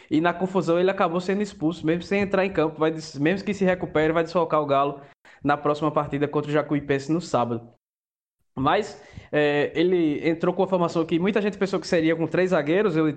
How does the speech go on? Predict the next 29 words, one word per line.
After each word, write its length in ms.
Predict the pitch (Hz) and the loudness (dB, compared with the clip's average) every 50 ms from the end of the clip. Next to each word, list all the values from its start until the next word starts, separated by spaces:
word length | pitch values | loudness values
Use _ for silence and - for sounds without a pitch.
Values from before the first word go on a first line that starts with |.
| - - | -4 -4
eu 100 | 147 143 | -4 -2
também 280 | 147 156 143 135 139 139 | 0 0 0 2 2 2
imaginei, 440 | 143 143 143 156 147 139 135 160 | 2 2 2 0 0 0 2 2
mas 160 | 190 196 175 175 | 2 2 2 2
ele 140 | 175 165 | 2 2
realmente 320 | 165 180 165 160 175 170 - | 2 2 2 0 0 0 0
jogou 260 | 185 180 156 160 160 | 0 0 0 0 -2
com 140 | 160 170 160 | 0 0 2
o 40 | 156 | 2
Nilson 340 | 160 156 156 160 160 147 | 2 2 0 0 0 0
Júnior 240 | 135 143 143 139 139 | 0 0 0 0 2
novamente 500 | 143 156 160 180 170 151 143 143 143 147 | 2 2 2 2 0 0 0 -2 -2 0
na 160 | 147 143 135 | 0 2 2
lateral 580 | 131 135 135 131 151 139 131 131 135 165 185 - - | 4 2 2 2 2 2 4 2 2 0 0 -2 -4
esquerda, 600 | 135 127 - - - 139 175 208 196 220 - - - - - - - | -6 -6 -4 -2 0 0 2 2 0 -2 -6 -8 -14 -20 -12 -4 -2
assim 240 | 127 131 - 143 | -2 -2 -2 -4
como 200 | 131 135 135 135 | -4 -2 -2 -4
foi 180 | 131 - 139 131 | -2 -2 0 0
no, 460 | 135 135 131 127 120 120 113 107 - | 2 2 0 0 0 -2 -4 -6 -8
no, 320 | - 107 120 120 120 117 113 | -6 -4 -4 -2 -2 -2 -2
na, 300 | 117 120 123 127 131 131 | -2 0 2 2 2 0
da, 240 | 107 123 131 135 | -2 -2 -2 -2
da 140 | 123 117 135 | 0 2 2
metade 380 | 143 151 143 147 151 156 170 - | 2 2 2 2 2 0 0 0
pro 140 | 139 165 156 | -2 -2 -2
fim 180 | - 139 147 | 0 0 -2
do 80 | 143 139 | -2 -2
segundo 340 | 139 - 139 135 143 139 131 | -2 -4 -2 0 0 0 0
tempo, 360 | - 135 135 131 - 123 | 0 0 0 0 -2 -8